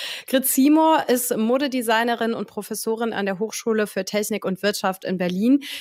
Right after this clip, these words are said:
Die hat mir gesagt, dass die beiden Discounterketten damit einfach auf einen großen Trend aufgesprungen sind, den es schon ein bisschen länger gibt,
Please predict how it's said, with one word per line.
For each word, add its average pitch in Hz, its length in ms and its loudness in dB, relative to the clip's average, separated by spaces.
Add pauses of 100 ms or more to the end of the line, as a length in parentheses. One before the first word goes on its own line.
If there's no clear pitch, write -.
(120)
Die 247 140 6
hat 311 140 2
mir 294 100 4
gesagt, 269 340 2
dass 240 120 0
die 233 100 -2
beiden 220 260 2
Discounterketten 226 800 -2
damit 208 340 0
einfach 220 440 -4
auf 202 180 0
einen 214 80 2
großen 196 380 -2
Trend 339 360 2
aufgesprungen 175 760 -2
sind, 214 320 2
den 220 100 6
es 220 80 0
schon 196 200 0
ein 185 40 0
bisschen 170 280 -2
länger 165 260 -2
gibt, 311 300 -2